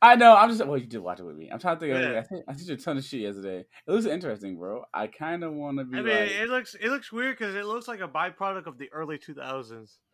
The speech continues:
Speaker 2: Like, that
Speaker 1: Yes.
Speaker 2: vibe of, like, raunchiness, which is, like, it's not terrible 'cause we usually would get, like, I don't know. We don't get, like,
Speaker 1: Do
Speaker 2: the reverse roles.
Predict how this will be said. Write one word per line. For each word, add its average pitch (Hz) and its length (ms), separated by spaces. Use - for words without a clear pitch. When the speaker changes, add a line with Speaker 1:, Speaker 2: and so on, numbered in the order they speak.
Speaker 2:
Like, 127 160
that 147 160
Speaker 1:
Yes. 139 60
Speaker 2:
vibe 151 360
of, 135 120
like, 131 200
raunchiness, 123 520
which 240 260
is, 285 240
like, 285 240
it's - 200
not 294 220
terrible 233 500
'cause 185 160
we 208 120
usually 226 380
would 196 180
get, 202 160
like, 170 420
I 160 80
don't 151 200
know. 127 400
We 180 160
don't 208 160
get, 202 200
like, 190 240
Speaker 1:
Do 143 200
Speaker 2:
the 147 100
reverse 143 440
roles. 151 400